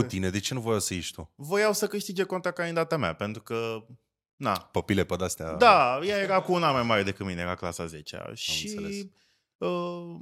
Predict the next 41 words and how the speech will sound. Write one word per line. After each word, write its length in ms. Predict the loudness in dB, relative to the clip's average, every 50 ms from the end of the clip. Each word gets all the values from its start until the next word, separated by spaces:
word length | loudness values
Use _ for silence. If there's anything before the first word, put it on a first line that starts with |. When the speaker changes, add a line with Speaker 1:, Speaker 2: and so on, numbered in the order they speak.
| -14 -16 -16 -18 -14 -2
Speaker 1:
a 140 | 0 0 2
durat 320 | 2 4 4 2 2 2
un 140 | -2 0 2
an, 240 | 2 2 2 2 0
ea 200 | -2 -2 -2 0
nu 240 | 0 0 -2 -2 -2
participase 720 | 0 0 0 0 -2 -6 -10 -6 -4 -2 -2 -2 -2 -2 -2
la 120 | -2 -4
ședințe 460 | -4 -6 -8 -6 -4 -4 -4 -4 -6
sau 220 | -8 -6 -6 -6 -6
ceva, 380 | -8 -10 -2 2 4 6 6 6
adică 320 | 4 2 -2 -4 -4 -4
nu, 340 | -4 -4 -4 -6 -6 -6 -8 -8 -8 -8 -8 -10 -10 -12 -14 -16 -16 -14
nu 240 | -12 -6 -4 -4 -2
prea 200 | 0 0 2 2
era 140 | 2 2 0
spre 220 | -2 -4 -6 -8
interesul 540 | -8 -6 -6 -6 -6 -4 -4 -6 -6 -8 -6 -6
ei 160 | -6 -6 -8
cumva 540 | -10 -12 -14 -8 -6 -4 -2 -2 -2 -4 -6
Consiliul 360 | -8 -8 -6 -6 -6 -6 -8 -8
Școlar 440 | -10 -12 -10 -6 -2 -2 -2 -2
să 120 | -4 -6 -10
mai 160 | -12 -14 -14
știu 160 | -14 -12 -10 -10
eu 60 | -10
ce. 280 | -8 -8 -8 -8 -10 -12 _ _ _ _ _ _ _ _ _ _ _ _ _ _
Și 200 | -6 -2 0 0
într-un 260 | 0 0 0 -2 -2
final, 440 | -4 -6 -4 -2 0 0 2 2 0
uh, 600 | 0 0 0 0 0 0 -2 -2 -2 -2 -2 -2
a 40 | -2
fost 260 | 0 0 -2 0 0 0
eliberată 480 | 0 0 2 2 2 2 2 0 -2
din 140 | -4 -4 -4
funcție 360 | -4 -6 -6 -6 -4 -4 -4
de 120 | -4 -6 -8
către 600 | -8 -10 -12 -12 -12 -12 -10 -8 -8 -8 -10 -10
cei 180 | -10 -8 -8 -8
de 100 | -6 -6
la 140 | -4 -2